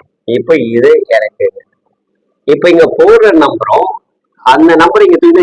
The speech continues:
இங்க போடணும். போட்டு இதையும் இதையும் மல்டிப்ளை பண்ணா இது வரணும். அப்போ நான் என்ன பண்றேன், ஃபைவ் போட்டு பார்க்கிறேன். ஃபைவ். ஃபைவ் ஃபைவ்ஸ் ஆர் ట్వంటీ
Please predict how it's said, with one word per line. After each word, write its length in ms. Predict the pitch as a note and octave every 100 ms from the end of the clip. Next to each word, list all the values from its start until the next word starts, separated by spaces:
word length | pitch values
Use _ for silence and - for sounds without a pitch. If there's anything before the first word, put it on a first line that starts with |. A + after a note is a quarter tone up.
| C#3+
இங்க 120 | C#3+ C3+
போடணும். 340 | B2+ - E3 -
போட்டு 280 | D#3+ D3+ F#4 D#4 D#3
இதையும் 380 | G4 A4 A#4 F4+
இதையும் 260 | D#4+ F#3 C#3
மல்டிப்ளை 280 | - E3+ E3
பண்ணா 160 | C#3+ E3 F3
இது 100 | C3
வரணும். 260 | A#2+ - - -
அப்போ 160 | - D3 C3+
நான் 140 | B2+
என்ன 120 | B2+ C#3
பண்றேன், 240 | - D#3+ -
ஃபைவ் 260 | - - D3+
போட்டு 180 | - - -
பார்க்கிறேன். 300 | - - - _ _ _ _ _ _ -
ஃபைவ். 240 | A#2 G#2 - - - _ _ -
ஃபைவ் 200 | C#3 D#3+ D#3+
ஃபைவ்ஸ் 300 | D#3+ E3 F3 F#3
ஆர் 140 | A#3+ - _ _ _ -
ట్వంటీ 380 | B2 C3 B2+